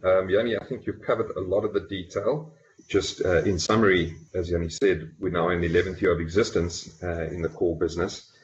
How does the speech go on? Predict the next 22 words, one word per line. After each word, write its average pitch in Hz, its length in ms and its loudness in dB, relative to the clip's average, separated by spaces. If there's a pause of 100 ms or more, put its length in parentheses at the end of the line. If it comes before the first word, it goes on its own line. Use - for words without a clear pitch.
(280)
And, 87 520 2 (280)
uh, 87 260 0
one 95 140 4
of 87 80 2
the 90 80 2
funds 90 300 -2
that 85 200 4
we 85 380 0
are 82 640 4
profiling 87 680 2 (280)
in 87 140 -2
quite, 87 260 0
quite 95 340 0
a 85 40 0
lot 92 280 4
at 90 60 -2
the 90 100 2
moment 87 360 0
is 95 120 0
the 92 80 0
bond 92 280 2
fund. 185 280 0